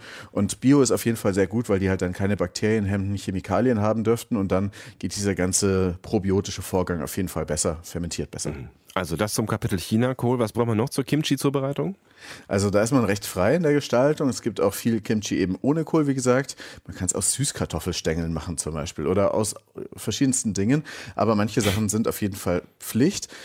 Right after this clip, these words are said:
Speaker 1: Man braucht ja eine Salzlake, dafür braucht es Salz, aber nicht irgendeines, sondern zusatzfreies Salz, ohne Jod. Am besten Meersalz, denn Jod hemmt die Milchsäuregärung, die wir dann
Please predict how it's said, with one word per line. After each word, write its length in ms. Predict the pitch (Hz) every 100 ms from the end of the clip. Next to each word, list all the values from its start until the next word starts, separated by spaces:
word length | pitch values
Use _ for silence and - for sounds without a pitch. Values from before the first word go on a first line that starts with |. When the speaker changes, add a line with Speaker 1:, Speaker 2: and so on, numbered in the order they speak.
| - -
Speaker 1:
Man 120 | 101
braucht 360 | 101 123 -
ja 80 | -
eine 120 | 104
Salzlake, 640 | 90 92 135 - 147 165 147
dafür 240 | 107 -
braucht 300 | 104 101 101
es 140 | 101 -
Salz, 340 | 87 139 -
aber 180 | - 101
nicht 140 | 98
irgendeines, 500 | - 123 - 113 135
sondern 480 | - 104 101 98 87 -
zusatzfreies 840 | - 135 147 151 - - 139 151
Salz, 320 | - 139 160 -
ohne 220 | 95 120
Jod. 460 | 92 101 135 180 - _ _
Am 100 | 95
besten 260 | 87 - 90
Meersalz, 480 | 101 127 143 151 - - - - -
denn 140 | 107
Jod 320 | 107 135 147
hemmt 280 | 117 131 -
die 80 | 107
Milchsäuregärung, 1040 | 98 147 - - 127 139 123 110 139 165 156
die 100 | 127
wir 80 | 131
dann 300 | 120 127